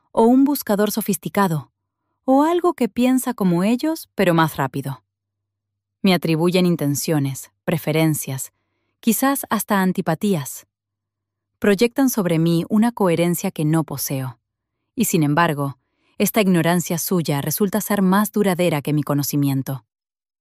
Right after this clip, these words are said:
Lo que creen de mí persiste en sus mentes, se convierte en expectativa, condiciona cómo formulan la siguiente pregunta. La asimetría que parecía favorecerme se invierte. Yo tengo acceso momentáneo a sus vulnerabilidades,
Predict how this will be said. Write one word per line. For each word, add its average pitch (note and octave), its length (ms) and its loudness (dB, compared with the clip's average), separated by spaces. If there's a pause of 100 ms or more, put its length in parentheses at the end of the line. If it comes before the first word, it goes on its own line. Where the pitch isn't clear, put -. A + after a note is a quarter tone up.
(500)
Lo G#3 120 4
que G3+ 160 0
creen C4 360 4
de F3 100 0
mí D#3+ 320 0 (100)
persiste F3 460 -2
en E3+ 80 2
sus D3 220 -6
mentes, C3+ 520 -4 (400)
se - 180 -2
convierte G3+ 460 2
en G#3 60 2
expectativa, D#3 840 -4 (580)
condiciona G3+ 640 2
cómo B3 300 2
formulan F3+ 580 2
la D#3 80 -2
siguiente D3 460 -2
pregunta. C3+ 600 -6 (1040)
La G3+ 180 4
asimetría A3+ 640 2
que A3+ 120 -2
parecía F3 440 0
favorecerme G3 840 -2
se - 160 -2
invierte. C#3 640 -2 (800)
Yo G#3+ 120 2
tengo A#3 240 2
acceso G3+ 380 -2
momentáneo E3+ 600 2
a D3+ 40 -2
sus D3+ 200 -8
vulnerabilidades, D3+ 1120 -2